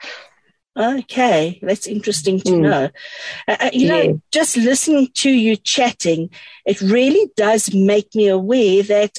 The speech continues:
Speaker 1: I do think it's important for everyone to have a broker, to have someone that can guide them.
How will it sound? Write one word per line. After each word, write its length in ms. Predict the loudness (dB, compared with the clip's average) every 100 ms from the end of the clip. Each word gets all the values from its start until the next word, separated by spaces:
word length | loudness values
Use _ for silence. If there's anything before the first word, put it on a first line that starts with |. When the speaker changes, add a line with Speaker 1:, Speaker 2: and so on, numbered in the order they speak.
| -6
Speaker 1:
I 100 | -6
do 180 | -2 -2
think 200 | 2 0
it's 140 | 0
important 500 | -2 0 0 2 -2
for 60 | 0
everyone 420 | 2 2 2 0
to 120 | -4
have 240 | -4 -2 0
a 80 | 0
broker, 560 | 0 -2 -2 -6 -8 -8 -20 -10
to 100 | -2
have 120 | -2
someone 420 | 0 0 2 2 2
that 200 | 0 -6
can 420 | -2 0 2 0
guide 380 | 0 -2 0 -2
them. 300 | -2 -4 -6